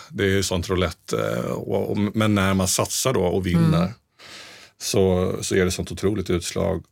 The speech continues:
Speaker 1: och det är förhoppningsvis då så
Speaker 2: Mm.
Speaker 1: inspirerar det till att, att fler tar chansen och ser att bara man jobbar hårt så, så kan det här hända.
Speaker 2: Mm.
Speaker 1: Liksom, så det vore ju fantastiskt om det blir, att det går bra för, för himlen, eh, i sig självt, det är ju magiskt, men om det ger en bieffekt av att,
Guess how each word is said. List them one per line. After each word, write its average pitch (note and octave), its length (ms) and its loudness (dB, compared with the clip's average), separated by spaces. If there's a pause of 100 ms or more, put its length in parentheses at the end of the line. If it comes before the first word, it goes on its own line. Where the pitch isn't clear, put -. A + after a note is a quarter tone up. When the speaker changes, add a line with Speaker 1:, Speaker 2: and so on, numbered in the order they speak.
Speaker 1:
och - 300 -4
det G2 300 4
är - 80 -4 (120)
förhoppningsvis D3 640 2
då - 180 -6 (220)
så F#3 60 6
Speaker 2:
Mm. E3+ 120 8
Speaker 1:
inspirerar A2 520 2
det F#2 180 0
till F#2 280 -4 (500)
att, - 300 -4
att F#2+ 160 -2
fler F#3 300 -2 (1300)
tar C#3 240 6
chansen A2+ 600 0
och A#2+ 380 -4
ser G#2+ 260 0
att G2+ 100 -2
bara G#2+ 200 0
man A2+ 140 2
jobbar A2 240 0
hårt A2 220 -2
så, G2+ 260 -4
så G2 140 -4
kan F#2 360 0
det F#2+ 60 0
här E2+ 160 2
hända. G2+ 380 -4 (180)
Speaker 2:
Mm. E3 380 2
Speaker 1:
Liksom, F#2 360 -4
så G2 100 -4
det G#2 180 0 (320)
vore A2 260 2
ju F#2 40 2
fantastiskt F#2 600 0
om F#2+ 100 2
det A2 140 2
blir, A2 400 0
att F#2 220 0
det G2+ 160 -2
går G2 100 -2
bra F#2+ 160 0
för, G#2 720 -4
för G2 140 -4
himlen, F2+ 540 0
eh, G2 240 -4
i G2 40 -4
sig G2 140 -4
självt, E3 340 0
det A#2+ 60 2
är - 20 6
ju A2 60 4
magiskt, F2+ 440 2
men F#2+ 140 2
om F2+ 120 2
det F#2 80 0
ger F#2 160 2
en E2+ 100 0
bieffekt E2+ 600 -2
av F#2 200 0
att, - 280 -6